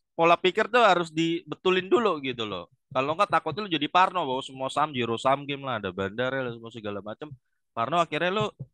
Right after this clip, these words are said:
menghilangkan potensi cuan lo sendiri. Ya, ya gua rasa untuk B R I dan Mandiri gitu ya. Eh, dari berita ini sih kita dapat, eh, sebuah sinyal positif gitu ya, bahwa kondisi perbankan kita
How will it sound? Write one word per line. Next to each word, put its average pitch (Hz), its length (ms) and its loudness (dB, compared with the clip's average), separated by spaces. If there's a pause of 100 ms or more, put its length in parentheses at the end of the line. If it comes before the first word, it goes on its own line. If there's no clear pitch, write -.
(400)
menghilangkan 135 480 -4
potensi 151 480 -6
cuan 127 240 -4
lo 123 80 -8
sendiri. 139 480 -6 (160)
Ya, - 120 -18 (1200)
ya 196 160 4
gua 170 260 0
rasa 226 220 -2
untuk 185 240 -10
B 135 160 -6
R 139 160 -10
I 180 160 -12
dan 127 160 -10
Mandiri 120 640 -10
gitu 131 240 -10
ya. 104 240 -4 (100)
Eh, 123 220 -4
dari 147 160 -2
berita 147 320 -2
ini 170 160 0
sih 208 160 -8
kita 175 240 -4
dapat, 127 320 -4 (960)
eh, 123 960 -6
sebuah 147 320 4
sinyal 147 400 0
positif 139 400 -2
gitu 90 240 -12
ya, 85 160 -10 (160)
bahwa 117 260 -2
kondisi 113 380 -6
perbankan 104 500 -8
kita 123 380 -6